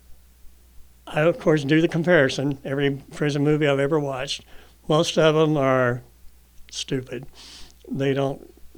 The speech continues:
follow the real world at all. Uh, there's been a couple that were, I would say, closer, but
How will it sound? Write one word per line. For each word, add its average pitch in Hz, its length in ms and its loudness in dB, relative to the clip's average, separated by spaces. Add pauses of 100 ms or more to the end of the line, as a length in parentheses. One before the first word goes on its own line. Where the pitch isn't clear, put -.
(120)
follow 135 300 -2
the 123 180 -8
real 131 280 0
world 127 360 -2
at 120 120 -8
all. 127 400 -8 (680)
Uh, 131 500 0 (480)
there's 175 220 4
been 196 160 6
a 185 80 4
couple 147 400 2
that 143 200 -2
were, 147 220 -2 (480)
I 151 140 -6
would 160 160 -2
say, 143 300 0 (200)
closer, 143 640 2 (600)
but 131 440 -2